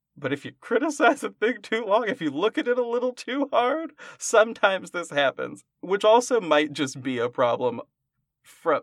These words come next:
like, for me. Like, that might just be an issue of me looking at something too hard, at which point I start to see some cracks and I'm like, "Mm."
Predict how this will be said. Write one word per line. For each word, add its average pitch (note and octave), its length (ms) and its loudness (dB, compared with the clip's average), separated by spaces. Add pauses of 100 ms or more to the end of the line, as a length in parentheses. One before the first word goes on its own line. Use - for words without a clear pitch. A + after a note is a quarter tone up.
like, C3+ 240 2
for C3 280 -8
me. A#2 400 -14 (240)
Like, D#3 180 -2
that G#3 200 6
might E3+ 280 0
just D3 240 -8
be D3 160 0
an B2+ 80 -2
issue C#3 460 -4
of C3 160 -6
me C3 180 -4
looking B2+ 400 -6
at A#2+ 140 -4
something B2 420 -6
too A#2+ 340 -10
hard, A2 420 -6 (540)
at C#3 180 -2
which D3 280 -2
point B2+ 360 -4 (600)
I C3+ 160 0
start B2+ 340 -2
to C3+ 100 -12
see A#2+ 240 -10
some B2+ 180 -10
cracks A2+ 420 -2
and A#2 100 -6
I'm - 60 -10
like, - 220 -12
"Mm." B2 540 -8